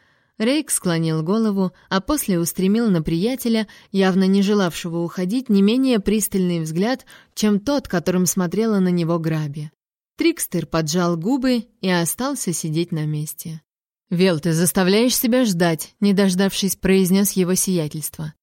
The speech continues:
«Если память мне не изменяет, то в окончании вечера у нас было важное дело». Барон ожёг приятеля недовольным взглядом,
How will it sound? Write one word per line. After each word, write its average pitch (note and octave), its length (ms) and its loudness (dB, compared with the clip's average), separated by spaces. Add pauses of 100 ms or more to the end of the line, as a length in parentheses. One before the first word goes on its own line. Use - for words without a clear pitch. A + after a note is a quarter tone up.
(280)
«Если F#3 300 0
память G#3 380 2
мне G3 140 6
не G3 220 6
изменяет, F#3 580 2
то F#3 100 2
в E3+ 60 2
окончании F#3 640 2
вечера F3 380 -2
у D#3+ 80 0
нас G#3 220 2
было G3 260 2
важное G#3 480 2
дело». D3+ 520 0 (520)
Барон B3+ 460 0
ожёг F3 400 0
приятеля E3+ 560 -2
недовольным D#3+ 640 -2
взглядом, G#3 520 -2